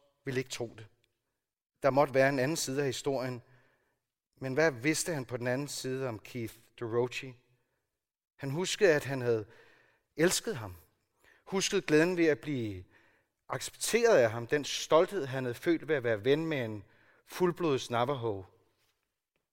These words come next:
Hvad han ikke kunne huske, nu hvor han tænkte over det her under støvskyen fra den åbne vi-, mine,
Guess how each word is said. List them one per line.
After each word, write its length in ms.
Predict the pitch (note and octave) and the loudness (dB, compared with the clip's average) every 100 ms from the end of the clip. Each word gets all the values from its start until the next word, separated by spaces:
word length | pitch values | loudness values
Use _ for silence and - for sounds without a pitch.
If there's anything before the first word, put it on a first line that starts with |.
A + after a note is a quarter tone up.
| _ _ - | _ _ -6
Hvad 140 | C3+ | -2
han 100 | C#3 | 0
ikke 120 | F3 | -2
kunne 140 | - E3 | -2 -4
huske, 360 | D3+ - A#2 | -4 -8 -8
nu 100 | D3 | -6
hvor 120 | D3 | -2
han 100 | C3 | -4
tænkte 320 | A#2 E3+ F3+ D3 | -2 -4 -2 0
over 260 | B2 B2 | 0 0
det 180 | B2 B2+ | -2 -2
her 260 | B2+ A#2 - - - - - - - - _ _ - | 0 0 -4 -18 -20 -20 -20 -20 -20 -20 _ _ -6
under 280 | B2+ A#2 | -2 0
støvskyen 600 | A2 - C#3+ B2+ - B2+ | -2 0 0 0 -4 -4
fra 160 | A2 B2+ | 0 -2
den 120 | A#2+ | 2
åbne 340 | B2+ B2+ C#3+ B2 | 0 0 -2 -6
vi-, 220 | C3 C3+ | -6 -4
mine, 540 | C3+ C#3 C#3+ D#3 C#3+ | -2 -2 -2 -4 -8